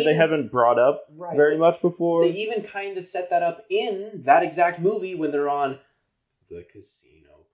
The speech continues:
Speaker 2: planet. They run, they run into those little children, and one of them is, like, kind of alluded to be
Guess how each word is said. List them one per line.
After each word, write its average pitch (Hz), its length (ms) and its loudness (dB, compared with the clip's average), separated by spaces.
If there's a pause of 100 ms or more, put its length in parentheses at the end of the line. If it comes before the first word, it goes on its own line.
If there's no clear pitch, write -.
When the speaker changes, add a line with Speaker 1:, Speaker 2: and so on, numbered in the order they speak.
Speaker 2:
planet. - 720 -20
They 170 100 2
run, 208 320 4
they 202 120 6
run 220 220 4
into 214 200 -2
those 202 240 0
little 202 240 0
children, 180 520 -2
and 147 180 -2
one 180 160 2
of 175 140 -4
them 202 220 0
is, 156 160 -2
like, 135 280 2
kind 123 340 -6
of 127 140 -2
alluded 123 420 -2
to 113 60 -12
be 120 580 -12